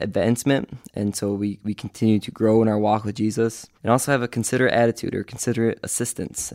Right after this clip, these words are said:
and then that being helping others. So what we wanna do is just bring along these points and bring it to a more practical application. Why do we need this? Well, it's because that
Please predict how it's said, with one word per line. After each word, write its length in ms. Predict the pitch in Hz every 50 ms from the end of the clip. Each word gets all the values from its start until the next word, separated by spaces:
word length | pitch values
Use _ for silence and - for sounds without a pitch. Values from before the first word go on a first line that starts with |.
| -
and 120 | - 98 104
then 160 | 104 101 101
that 160 | 101 110 107
being 160 | 110 110 110 107
helping 380 | - - 113 107 - 107 101
others. 480 | - 104 98 87 95 101 98 - - - _ _ -
So 220 | - - 135 123
what 140 | 123 131 165
we 80 | 180 185
wanna 140 | 175 160
do 160 | 151 160 160 156
is 100 | 135 107
just 240 | - 131 - -
bring 160 | - 135 139 135
along 320 | 127 123 123 127 131 131
these 140 | 131 123 -
points 360 | - - 131 131 135 135 -
and 120 | 110 104
bring 140 | 101 117 117
it 80 | 110 -
to 100 | - 113
a 40 | 110
more 360 | 107 110 113 113 113 113 - -
practical 500 | - - - 120 110 107 - - - -
application. 760 | 80 85 - - - - 101 101 101 - - 98 98 107 127 - _ _ _ _ _
Why 180 | 101 113 131 143
do 60 | 143
we 100 | 139 127
need 200 | 113 117 120 92
this? 460 | - - - - - - - - - _ _ _ _ -
Well, 140 | - 101 107
it's 80 | 107
because 320 | - - - - 113 107 -
that 220 | - 92 - -